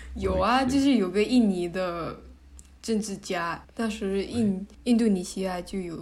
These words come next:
Speaker 1: 了一场地震，然后就有一个人站出来说，他是一个，remember, he's a political figure.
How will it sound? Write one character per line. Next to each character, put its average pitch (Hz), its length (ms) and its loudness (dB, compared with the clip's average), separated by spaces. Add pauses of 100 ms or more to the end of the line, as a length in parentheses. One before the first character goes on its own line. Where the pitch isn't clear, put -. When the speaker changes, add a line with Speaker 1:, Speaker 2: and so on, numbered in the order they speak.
Speaker 1:
了 180 180 -10
一 - 100 -10
场 208 400 -14
地 196 140 -8
震， 202 320 -10 (560)
然 196 140 -14
后 185 400 -10 (280)
就 202 120 -6
有 175 160 -4
一 - 80 -8
个 - 160 -8
人 170 300 -10
站 185 200 -6
出 190 160 -16
来 196 160 -12
说， 214 280 -18
他 214 140 -4
是 214 160 0
一 208 40 -2
个， 202 200 -2 (400)
remember, 190 320 -2
he's 196 220 0
a 185 40 -6
political 196 600 -6
figure. - 420 -12